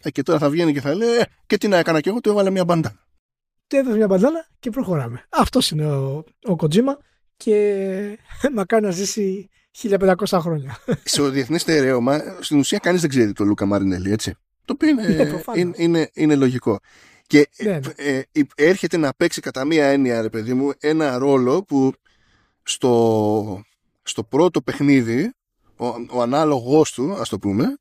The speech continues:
Speaker 2: Ναι.
Speaker 1: ε, όχι, δεν ξέρω από άψη πλοκής, ε, λέμε τώρα, από άψη vibe, ήταν ο ρόλος που είχε ο Mads Mikkelsen. Αλλά ο Mads Mikkelsen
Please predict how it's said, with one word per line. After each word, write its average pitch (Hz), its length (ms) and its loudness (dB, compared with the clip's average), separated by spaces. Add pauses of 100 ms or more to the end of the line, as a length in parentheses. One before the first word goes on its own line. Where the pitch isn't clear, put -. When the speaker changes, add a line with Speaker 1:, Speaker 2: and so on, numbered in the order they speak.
(600)
Speaker 2:
Ναι. 165 260 -6
Speaker 1:
ε, 120 100 -6
όχι, 160 200 0
δεν 160 100 -6
ξέρω 135 480 2
από 110 140 0
άψη 113 200 -4
πλοκής, 120 680 0
ε, - 540 -14
λέμε 151 260 4
τώρα, 98 180 -12
από 117 120 -4
άψη 147 260 -4
vibe, 123 260 4 (680)
ήταν 240 320 -2
ο 180 320 4
ρόλος 247 280 -2
που 302 100 -6
είχε 247 220 -4
ο 233 220 2 (120)
Mads 233 280 -2
Mikkelsen. 113 440 -4
Αλλά 135 240 2
ο 127 120 0
Mads 156 120 2
Mikkelsen 135 300 -2